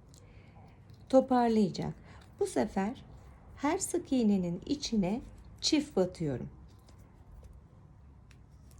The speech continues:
Burada normal deliklere batıyorum. Sık iğne yapıyorum. Ee, bundan sonraki sırada başak modeli olarak devam edeceğim. Çünkü bu kısım zaten,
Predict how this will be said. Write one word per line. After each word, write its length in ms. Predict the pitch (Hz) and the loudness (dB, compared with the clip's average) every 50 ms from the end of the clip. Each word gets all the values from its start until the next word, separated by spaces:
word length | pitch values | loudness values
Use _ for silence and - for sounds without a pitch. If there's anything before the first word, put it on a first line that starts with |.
| - - - - - - - - - - - - - - - - - - - - - - | -20 -20 -20 -20 -20 -20 -20 -20 -20 -20 -20 -20 -20 -20 -20 -20 -20 -20 -20 -20 -10 -2
Burada 300 | 226 233 277 269 269 311 | 0 2 2 4 2 2
normal 460 | 302 302 285 294 285 277 277 285 294 311 - | 2 2 2 2 2 2 0 -2 -2 -4 0
deliklere 580 | - 254 247 254 262 - 254 269 269 269 277 240 | 0 0 0 0 -2 0 2 2 4 4 2 2
batıyorum. 560 | 240 202 - - - 185 170 160 175 202 285 - - - | 0 -2 -2 -2 0 0 2 2 0 -2 -4 -6 -10 -10
Sık 340 | - - - - - 330 - - - - | -10 -8 -4 0 0 0 0 -4 -4 0
iğne 320 | 226 214 190 180 175 170 165 | 2 4 4 4 2 0 0
yapıyorum. 560 | 156 151 151 - - 196 208 226 254 285 330 - - - - - - - - - - - - - - - | -2 -2 -4 -2 -2 0 0 2 0 -2 -4 -8 -12 -20 -20 -20 -20 -20 -20 -20 -20 -20 -20 -20 -6 0
Ee, 320 | 208 208 208 208 208 196 208 | 2 4 4 4 4 4 4
bundan 360 | 208 208 208 247 285 339 370 | 4 4 4 4 2 0 -2
sonraki 640 | 359 - 277 254 233 208 196 190 190 - 180 160 156 | -2 0 0 2 2 2 2 0 -2 -4 -6 -6 -6
sırada 680 | - - - - - 269 262 226 196 - 202 247 359 - - - - - - - - - - - - - - - | -8 -12 -6 -2 2 2 4 2 2 0 -2 -4 -6 -8 -14 -20 -20 -20 -20 -20 -20 -20 -20 -20 -20 -10 -2 2
başak 420 | 269 262 262 - 277 262 - - | 2 2 2 2 0 -2 -2 -2
modeli 360 | 220 208 185 185 180 160 160 | 0 0 0 0 0 -2 -2
olarak 600 | - - 202 196 196 185 185 240 302 294 - - | -2 -2 -2 0 0 0 -2 -2 -4 -6 -6 -2
devam 400 | 240 233 220 220 220 214 202 175 | -2 0 2 2 2 0 0 0
edeceğim. 480 | 160 151 160 147 147 - 170 165 170 170 | -2 -2 -4 -6 -6 -4 -6 -6 -6 -6
Çünkü 440 | - - 240 214 - - 240 233 - - - - - - - | -6 -6 -6 -6 -4 -4 -6 -6 -6 -10 -16 -20 -20 -16 -14
bu 80 | 233 - | -6 -4
kısım 400 | - 226 - - 247 240 233 214 | -4 -4 -2 -2 -4 -2 -2 -2
zaten, 600 | 202 214 220 247 269 262 - - 214 190 165 | 0 2 2 2 2 0 -2 -2 -2 -2 -2